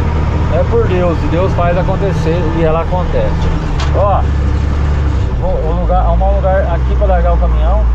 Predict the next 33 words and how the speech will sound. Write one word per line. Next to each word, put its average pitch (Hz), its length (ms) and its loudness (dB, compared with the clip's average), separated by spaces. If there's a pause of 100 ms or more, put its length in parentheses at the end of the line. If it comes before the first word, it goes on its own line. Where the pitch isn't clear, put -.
eu 151 140 2
acho 165 160 0
que 196 80 0
ele 180 60 0
vai 185 120 0 (1080)
pular 151 320 2
e 160 40 2
vai 165 120 0
ser - 160 -6
melhor 160 280 0
aqui, - 220 -2
hein? 143 180 -2
Vamos 147 180 -2
ver 143 100 0
lá 120 180 0
como 127 120 0
é 120 40 0
que - 80 0
vai 120 140 0
estar. 113 240 -2 (1500)
Entendeu, 226 400 0
pessoal? 180 540 -2 (960)
Tem - 160 -2
coisas 226 320 0
ruins 226 360 0
que 233 80 -2
acontecem 220 640 -2
pra 240 160 -2
boas 226 400 -2
virem. 202 380 -4 (1400)
Ruim 254 240 0
por 254 200 -4 (120)
quê? 208 200 -2